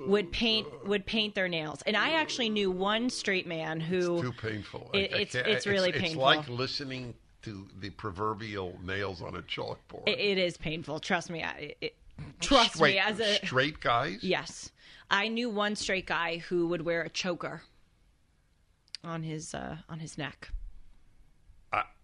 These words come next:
Speaker 2: but I, okay.
Speaker 1: Again, not many.
Speaker 2: A choker like, like jewelry choker?
Speaker 1: Yes. Like, it looked like a fishnet.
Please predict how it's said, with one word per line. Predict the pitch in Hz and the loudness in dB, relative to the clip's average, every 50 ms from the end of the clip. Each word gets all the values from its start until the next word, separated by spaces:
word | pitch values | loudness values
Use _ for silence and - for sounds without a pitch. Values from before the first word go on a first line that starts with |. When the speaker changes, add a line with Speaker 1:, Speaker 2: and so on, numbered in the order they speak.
| - - | -16 -10
Speaker 2:
but | - 120 - - | -8 -8 -6 -4
I, | 120 - - - _ _ _ - - - - _ - | -6 -6 -6 -10 _ _ _ -20 -20 -20 -20 _ -16
okay. | - - 117 95 82 73 - - | -10 -8 -6 -6 -8 -10 -10 -4
Speaker 1:
Again, | - 208 226 208 180 180 | -2 0 0 0 0 2
not | 196 240 311 302 | 2 2 2 2
many. | 311 320 330 294 247 170 160 - 156 - | 2 2 2 2 0 -2 -4 -8 -6 -4
Speaker 2:
A | - 110 | -4 -4
choker | - - - 147 160 151 - 170 165 143 | -2 0 2 2 2 2 0 -2 0 0
like, | 131 120 107 107 101 - - - - | 2 2 0 0 -2 -4 -12 -16 -12
like | 107 95 95 95 92 | -8 -6 -6 -6 -6
jewelry | - - 127 131 143 151 160 185 196 180 147 | -6 -4 -2 -2 -2 -2 -4 -4 -6 -8 -8
choker? | - - - - - | -6 -4 -2 2 2
Speaker 1:
Yes. | 196 190 165 185 170 - - - - - - - - - - _ _ _ _ - - - - - - - | 4 2 2 0 -6 -10 -12 -14 -14 -16 -18 -20 -20 -20 -20 _ _ _ _ -20 -20 -20 -20 -20 -10 -4
Like, | - 190 185 - | -2 -2 0 0
it | 190 214 | 0 0
looked | 208 240 247 - | 0 0 0 0
like | 240 - | -4 -4
a | - 175 | -4 -6
fishnet. | - - - 214 202 - - 262 254 254 285 - | -6 -2 -2 0 0 0 0 2 2 2 0 -2